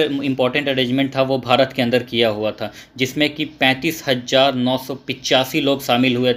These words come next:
थे, जिनके साथ नरेंद्र मोदी जी भी थे, और उसके साथ एटी फ़ोर जो अदर नेशन थे, वो भी इसमें ऐड हुए थे। मतलब, अ, चौरासी अलग-अलग नेशन भी इसमें जुड़े गए थे, और इसमें टोटल इक्कीस आसन किए गए थे,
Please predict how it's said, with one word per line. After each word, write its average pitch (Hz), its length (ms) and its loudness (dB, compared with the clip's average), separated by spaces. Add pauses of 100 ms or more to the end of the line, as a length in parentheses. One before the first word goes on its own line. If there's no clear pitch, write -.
थे, 147 100 -6 (280)
जिनके 127 260 2
साथ 135 260 0
नरेंद्र 135 380 2
मोदी 135 300 0
जी 131 140 -2
भी 131 120 -2
थे, 135 220 -8 (260)
और 127 120 2
उसके 151 380 2
साथ 165 220 0
एटी 143 300 -2
फ़ोर 160 280 2
जो 165 160 -2
अदर 135 400 4
नेशन 123 420 -2
थे, 143 60 0
वो 131 300 -2
भी 156 200 2
इसमें 147 260 -2
ऐड 120 260 2
हुए 104 200 -2
थे। - 220 -18 (260)
मतलब, 135 220 4
अ, 139 260 2
चौरासी 131 560 2
अलग-अलग 147 560 2
नेशन 131 400 0
भी 131 180 -2
इसमें 131 300 -2
जुड़े 123 300 2
गए 110 180 0
थे, 107 140 -10 (340)
और 123 100 4
इसमें 156 320 0
टोटल 156 420 2
इक्कीस 175 380 -6
आसन 143 400 2
किए 139 300 0
गए 131 180 4 (120)
थे, 156 120 -2